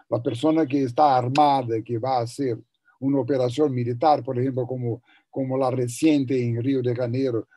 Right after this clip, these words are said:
donde se asas-, asesina-, asesinaron veintiocho personas, ¿no? Una, una insanidad,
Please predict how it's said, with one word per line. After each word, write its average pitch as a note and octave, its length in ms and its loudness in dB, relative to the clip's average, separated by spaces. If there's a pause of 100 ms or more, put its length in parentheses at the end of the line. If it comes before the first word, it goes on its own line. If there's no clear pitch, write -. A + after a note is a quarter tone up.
(180)
donde C3 380 0
se A#2+ 500 -2
asas-, B2 480 -4
asesina-, C#3 640 -4
asesinaron C3+ 840 -2 (300)
veintiocho C#3+ 640 2
personas, B2+ 680 2
¿no? C3+ 200 -4
Una, A2 500 -10 (280)
una C3 200 -6
insanidad, B2 840 -2